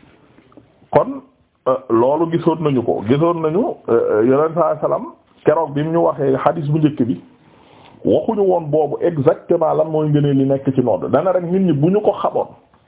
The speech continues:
tey bu ñu xamoon, "law ya'lamu an-naasu ma fi an-nidaa'i was-saffi al-awwal, thumma lam yajidu illa an yastahimu alayhi, lastahamu alayhi." Waaw.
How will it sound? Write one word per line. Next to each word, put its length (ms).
tey 360
bu 120
ñu 80
xamoon, 260
"law 360
ya'lamu 580
an-naasu 600
ma 360
fi 80
an-nidaa'i 640
was-saffi 540
al-awwal, 480
thumma 280
lam 180
yajidu 480
illa 360
an 160
yastahimu 680
alayhi, 420
lastahamu 920
alayhi." 440
Waaw. 200